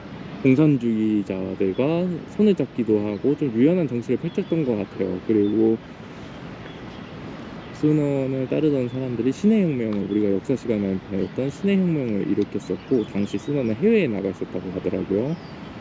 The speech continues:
삼민주의를 제창을 했고, 그리고 중국과 대만의 국부로서 굉장히 많은 존경을 받고 있는 인물입니다. 그 대만의 총통이 처음 취임하게 되면 순원의,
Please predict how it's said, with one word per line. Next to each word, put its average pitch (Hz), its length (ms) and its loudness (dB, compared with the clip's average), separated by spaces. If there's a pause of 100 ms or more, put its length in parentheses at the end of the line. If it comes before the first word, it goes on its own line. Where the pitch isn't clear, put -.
(200)
삼민주의를 117 1120 2 (100)
제창을 104 500 0
했고, 156 400 4 (600)
그리고 107 420 4 (140)
중국과 - 1300 0
대만의 101 640 0
국부로서 127 840 2
굉장히 110 380 0
많은 101 260 0
존경을 104 380 0
받고 104 240 2
있는 131 280 2
인물입니다. 110 520 0 (920)
그 139 280 8
대만의 143 380 2
총통이 170 840 4
처음 190 300 2
취임하게 170 540 2
되면 101 500 0
순원의, 151 1120 2